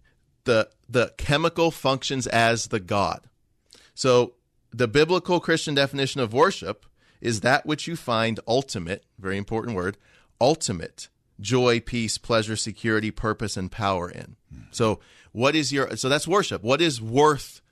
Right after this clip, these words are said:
Speaker 1: the most to me in my life? That's what we worship. And we all have an object of worship. And this
Speaker 2: Right.
Speaker 1: is where you can be an atheist. Y-, you still have that.
Speaker 2: You gotta
Speaker 1: You're
Speaker 2: serve somebody.
Speaker 1: Yes, you gotta serve somebody. So we say that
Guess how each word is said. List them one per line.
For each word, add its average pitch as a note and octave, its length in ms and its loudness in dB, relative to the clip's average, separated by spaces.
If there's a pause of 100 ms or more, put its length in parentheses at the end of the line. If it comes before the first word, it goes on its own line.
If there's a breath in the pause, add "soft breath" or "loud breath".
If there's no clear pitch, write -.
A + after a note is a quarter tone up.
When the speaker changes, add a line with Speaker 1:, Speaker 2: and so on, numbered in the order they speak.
(100)
Speaker 1:
the A#2+ 120 2
most A#2+ 400 0
to G#2+ 80 -8
me F2+ 200 -8
in F#2 120 -6
my F#2+ 160 -2
life? F#2 360 -2
That's G2 320 -2
what G2 160 -2
we G#2 120 -6
worship. C#3 500 -4
And G2+ 160 -4
we A2+ 140 0
all C#3+ 180 6
have A#2+ 200 0
an G2 100 -4
object F#2+ 420 -4
of F#2+ 120 -8
worship. A#2 400 -2
And G2 100 -6
this G#2+ 120 -4
Speaker 2:
Right. A2 60 -6
Speaker 1:
is G2+ 80 -8
where G2+ 240 0 (300 loud breath)
you B2 160 -4
can C3 120 -4
be A2+ 120 0
an G2+ 100 0
atheist. A#2 640 -4 (440 soft breath)
Y-, B2 140 -8
you A2+ 220 -4
still D3 320 0
have A#2+ 380 2
that. F#2 280 -4
Speaker 2:
You A2 140 0
gotta A2 120 4
Speaker 1:
You're A2 60 0
Speaker 2:
serve C3 300 2
somebody. A2+ 380 2
Speaker 1:
Yes, G#2 320 0
you G#2 80 -6
gotta G#2+ 260 0
serve B2+ 260 -2
somebody. B2 400 -4 (280 soft breath)
So B2+ 380 2 (580 soft breath)
we F#3 400 0
say A2+ 440 2
that A#2 260 0